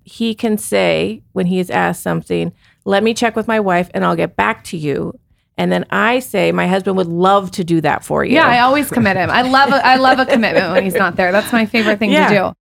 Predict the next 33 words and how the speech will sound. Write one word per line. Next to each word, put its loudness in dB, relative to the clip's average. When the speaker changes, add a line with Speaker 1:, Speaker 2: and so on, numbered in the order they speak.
Speaker 2:
If 0
you 2
wanna 0
adopt 2
a 0
dog 2
or 0
you -2
know 2
someone 0
who 4
is -4
looking 0
to 0
adopt 0
a 0
dog, 0
go 0
to -4
at 0
I 0
stand -2
with -6
my 0
pack -4
on -2
Instagram -4
and 2
check 0
out 2
all 0
their 0
dogs. -2